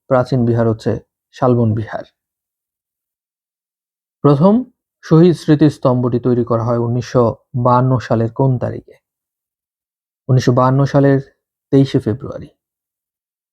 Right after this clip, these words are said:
রূপসা নদীর উপর নির্মিত খান জাহান আলী সেতুর দৈর্ঘ্য কত? তেরোশো ষাট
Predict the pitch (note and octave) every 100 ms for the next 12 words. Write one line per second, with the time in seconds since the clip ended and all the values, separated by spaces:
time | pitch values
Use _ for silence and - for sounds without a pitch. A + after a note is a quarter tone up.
0 | _ _ - C#3+ C#3+ E3+ D3+ D3 D#3 D3+
1 | D3+ D#3+ A#3+ _ _ - C#3+ C#3+ D3 D3
2 | C#3+ C#3 C3 B2+ A#2+ B2+ C3 C3 C3 B2
3 | B2 A#2+ A2+ A2+ A#2 B2 A2+ - - _
4 | _ _ _ _ _ _ _ _ _ _
5 | _ _ _ _ _ _ _ - B2+ B2
6 | B2 - C3